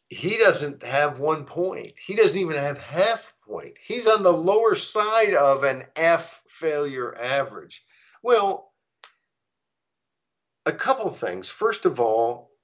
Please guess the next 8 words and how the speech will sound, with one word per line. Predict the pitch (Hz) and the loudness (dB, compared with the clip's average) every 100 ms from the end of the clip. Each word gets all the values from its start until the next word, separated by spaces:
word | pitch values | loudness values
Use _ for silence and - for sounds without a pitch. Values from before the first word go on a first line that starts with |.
| _ _ _ _ _ | _ _ _ _ _
he's | - 175 165 | -10 -8 -2
not | 202 196 | 0 2
alone. | 170 175 - - - 127 _ _ _ _ _ _ _ _ _ _ | 2 0 -2 -6 -10 -20 _ _ _ _ _ _ _ _ _ _
His | - 214 240 233 190 - - - | -2 0 2 0 -2 -6 -4 0
average, | 120 110 107 110 139 120 | 2 2 0 -6 -8 -10
which | 127 - | -10 -6
is | 117 - | -8 -10
pathetic, | - 120 - 110 92 104 - | -12 -12 -4 -2 -2 -6 -14